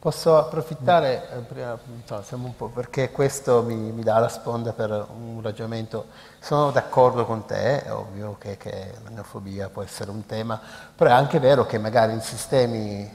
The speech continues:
eh, socio, eh, industriali, quindi noi de-, da un lato ci sono dei, dei, dei, dei, un asset del paese e dall'altra parte che magari non è in Iran, ecco, come produzione di carne, come ad esempio qui in Italia,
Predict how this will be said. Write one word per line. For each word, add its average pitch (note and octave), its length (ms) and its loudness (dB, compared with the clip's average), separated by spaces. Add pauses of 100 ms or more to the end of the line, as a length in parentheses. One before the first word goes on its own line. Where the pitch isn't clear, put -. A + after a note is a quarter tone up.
(100)
eh, G2+ 400 -12
socio, C#3 960 2
eh, G#2 640 -2 (160)
industriali, A#2 840 -6
quindi G2 300 -14 (140)
noi G#2 180 -12
de-, G2+ 120 -10
da A2 200 -4
un A#2+ 60 -6
lato A2+ 240 0
ci - 100 -10
sono A2+ 220 -4
dei, G#2 180 -4
dei, G2+ 380 -8
dei, G2 200 -12
dei, A2+ 140 -4
un A#2+ 180 -2
asset C3+ 360 4
del A#2 160 0
paese G#2 680 2
e G2+ 80 -10
dall'altra A2+ 460 2
parte A2 380 4
che - 80 -8
magari G#2+ 340 0
non G#2 160 -6
è A2 60 -6
in G#2+ 160 -6
Iran, A2 320 0
ecco, G#2 200 -8
come G#2+ 200 -10
produzione G#2+ 400 -10
di G#2+ 80 -8
carne, G#2+ 340 -8
come G#2+ 200 -16
ad A2+ 40 -10
esempio G#2 360 -10
qui A#2 120 -12
in C3 60 -6
Italia, G2+ 440 -6